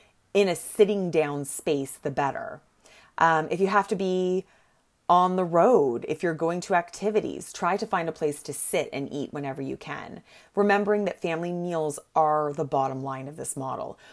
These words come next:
Over and over and over again, the research is clear. Meals are as important to nurturing as they are for nutrition. Children with regular family meals do better in all ways, nutritionally, academically, socially,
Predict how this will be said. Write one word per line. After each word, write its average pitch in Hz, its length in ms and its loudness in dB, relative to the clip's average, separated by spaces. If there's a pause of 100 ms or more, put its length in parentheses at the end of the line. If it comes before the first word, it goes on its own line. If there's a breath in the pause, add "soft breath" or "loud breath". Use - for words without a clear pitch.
(180 loud breath)
Over 196 360 8
and 180 240 -4
over 151 320 0
and 156 180 -6
over 156 280 0
again, 147 200 -2
the 143 80 -4
research 143 400 -4
is 139 100 -6
clear. 143 400 -4 (240 loud breath)
Meals 185 440 0
are - 320 0
as 170 420 2
important 156 560 -4
to 156 100 -8
nurturing 165 720 -8 (640 soft breath)
as 160 160 2
they 160 140 6
are 135 140 4
for 151 160 -8
nutrition. - 640 -8
Children 175 360 -2
with 156 120 -8
regular 156 520 0
family 156 380 -6
meals 139 300 -4
do 151 160 -8
better 135 300 -2
in 147 240 -8 (280)
all 165 580 6
ways, - 680 -2 (360 soft breath)
nutritionally, 160 1080 -4 (480 soft breath)
academically, 156 800 -2
socially, 151 840 -2